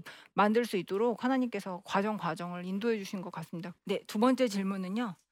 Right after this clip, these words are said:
"찬양 사운드북을 만들고 가장 보람됐을 때는 언제인지 궁금합니다."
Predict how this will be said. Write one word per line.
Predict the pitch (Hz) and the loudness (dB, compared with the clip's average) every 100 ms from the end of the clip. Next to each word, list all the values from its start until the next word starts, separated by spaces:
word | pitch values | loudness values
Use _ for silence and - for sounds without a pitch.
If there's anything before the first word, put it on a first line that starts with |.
| _ _ - | _ _ -2
"찬양 | 330 339 330 330 | 2 4 4 2
사운드북을 | 320 311 320 302 277 254 247 | 4 4 4 0 -2 2 2
만들고 | 185 175 208 247 302 | 2 0 -2 0 -2
가장 | 311 - 202 262 262 | -2 -2 4 4 4
보람됐을 | - 240 302 302 269 254 233 | 4 4 4 4 0 0 -2
때는 | 220 220 226 220 | -2 0 -2 -2
언제인지 | 202 208 233 220 202 247 | -2 0 2 2 0 -4
궁금합니다." | 285 202 202 220 202 190 180 208 202 180 | -4 -4 -2 -2 -2 -4 0 2 2 -2